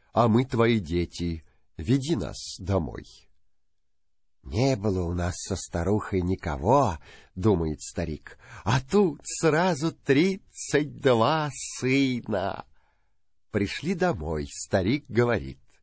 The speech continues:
«Все ты, старуха, горевала да плакала, что детей нету. Вот тебе тридцать два сына, тридцать два молодца! Собирай на стол, старуха, да корми ребят».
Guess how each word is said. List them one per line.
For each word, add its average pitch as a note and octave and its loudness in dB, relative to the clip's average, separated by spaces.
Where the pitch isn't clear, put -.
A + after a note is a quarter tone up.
«Все - -2
ты, G2 -2
старуха, F2+ 0
горевала F#2+ 2
да F2 -2
плакала, F#2 2
что - 2
детей A2+ 2
нету. - -6
Вот D#3 6
тебе A#2+ 2
тридцать F#3 4
два F3 8
сына, F3+ 4
тридцать F#3+ 4
два F#3+ 8
молодца! G3 4
Собирай C4 6
на G3+ 6
стол, A3 4
старуха, F#3 4
да F3+ 6
корми F#3+ 4
ребят». D#3 8